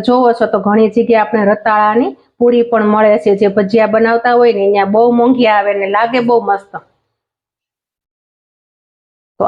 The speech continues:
આ જ રીતે આપણે આ બધું શાકભાજી તળી નાખવાનું છે. તો ચાલો, આ રીતે હું બધું તળી નાખું. તો જો આપણું શાકભાજી બધું તળાઈ ગયું છે અને સાથે મૂઠડી પણ આપણે તળી નાખી છે. અને મેં જો વાલોળ પણ તળી છે, કારણ કે હું તો વાલોળ દર વખતે તળું છું એટલે મને ફાવે છે. જો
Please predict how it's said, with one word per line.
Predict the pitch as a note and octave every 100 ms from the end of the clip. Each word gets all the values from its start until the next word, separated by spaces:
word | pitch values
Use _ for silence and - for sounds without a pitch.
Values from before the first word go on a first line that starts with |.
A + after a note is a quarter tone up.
| G3
આ | B3
જ | C4 B3+
રીતે | B3+ A#3+
આપણે | A3+ A3+ A3
આ | G#3+
બધું | A#3 B3+ B3
શાકભાજી | A3 G#3 A3+ A#3 A4+ -
તળી | C4 B3+ A3+
નાખવાનું | G#3+ A3 G3+ G3+ G3+
છે. | G3 G#3
તો | G3
ચાલો, | A3 G#3+ A3
આ | A3
રીતે | A3+ G#3+
હું | G3+
બધું | G#3 A3+ -
તળી | A3 G#3 F#3
નાખું. | F3+ - F#3 _ _ _ _ _ _ _ _ _ _ - _ - A#3
તો | G#3+
જો | A#3
આપણું | A#3 B3+ B3
શાકભાજી | B3+ B3 A#3+ A#3+ A3+
બધું | A#3 D4 A#4 -
તળાઈ | B3 B3 A3+ G3+
ગયું | G#3+ G#3
છે | G#3+
અને | G3+ G#3+
સાથે | A3+ A#3+ G#3+
મૂઠડી | G#3+ A3+ A3+ A3+
પણ | A3+ G#3
આપણે | G#3+ D#4 -
તળી | B3 A#3+ A#3
નાખી | G3+ G3 G3 G3
છે. | F#3+ - - -
અને | A3+ A3+
મેં | B3 A#3+
જો | C4+
વાલોળ | A3+ A#3 C4 C4
પણ | C4+ C#4
તળી | C#4 C#4+ C4+
છે, | A#3+ A#3
કારણ | A3+ A3+
કે | A3
હું | B3
તો | C4 B3
વાલોળ | B3 B3+ C4
દર | A#3 A#3+ A#3+
વખતે | A#3+ B3 C4+
તળું | C4 C4
છું | A#3+
એટલે | A3 G#3+
મને | A#3 A#3+ C#4
ફાવે | C4 B3 A3+
છે. |
જો | G3+